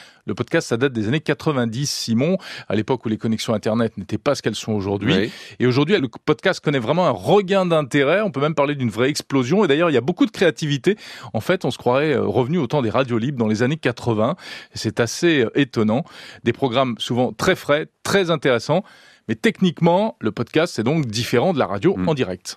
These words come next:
Speaker 2: Comment on fait concrètement pour télécharger un podcast ?
Speaker 1: Alors, le plus simple, c'est d'utiliser une application de podcast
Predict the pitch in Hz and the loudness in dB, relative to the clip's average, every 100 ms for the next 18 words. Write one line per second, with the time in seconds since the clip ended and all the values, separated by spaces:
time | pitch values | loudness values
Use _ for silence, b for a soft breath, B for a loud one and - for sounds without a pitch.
0 | - 165 180 135 170 170 165 - 123 120 | -2 0 2 2 0 2 0 2 2 2
1 | 160 - 113 - 110 117 113 127 120 104 | -2 0 -2 0 0 2 0 0 0 -2
2 | - 127 - - _ _ 120 127 143 - | 2 0 -2 -16 _ _ 2 4 2 0
3 | 143 170 156 - 120 113 127 113 123 117 | -2 0 -2 -2 -4 -4 -2 0 2 4
4 | 131 147 143 147 123 160 135 127 117 147 | 2 -2 0 2 2 -2 -2 -2 0 0
5 | 131 | 0